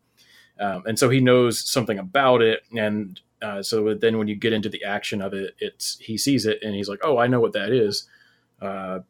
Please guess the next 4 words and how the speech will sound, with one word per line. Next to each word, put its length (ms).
you 140
know, 260
and 160
he's, 280